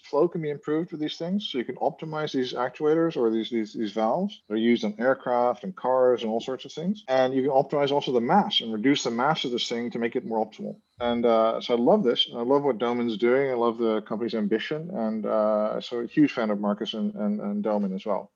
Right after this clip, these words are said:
So welcome to the three D Pod again, Marcus. So yeah, tell us a little bit about how Doman got started.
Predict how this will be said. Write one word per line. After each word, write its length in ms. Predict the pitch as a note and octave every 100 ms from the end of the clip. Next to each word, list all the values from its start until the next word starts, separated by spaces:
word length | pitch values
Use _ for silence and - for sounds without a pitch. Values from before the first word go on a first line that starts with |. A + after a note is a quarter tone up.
| _
So 180 | - A#2
welcome 280 | B2+ C#3+
to 60 | C#3+
the 40 |
three 120 | C3 B2+
D 40 |
Pod 220 | - A2
again, 260 | G#2+ F#2+ F2+ _
Marcus. 380 | G2+ G2 G2+ - _ _ _ _
So 380 | - E3+ E3 - - _
yeah, 120 | A3+
tell 180 | - G#3
us 140 | G#3
a 20 | G3+
little 140 | F#3+
bit 100 | F3+
about 180 | E3+ D3
how 120 | D#3
Doman 280 | D#3 E3 E3
got 160 | D#3
started. 300 | - E3+ A2+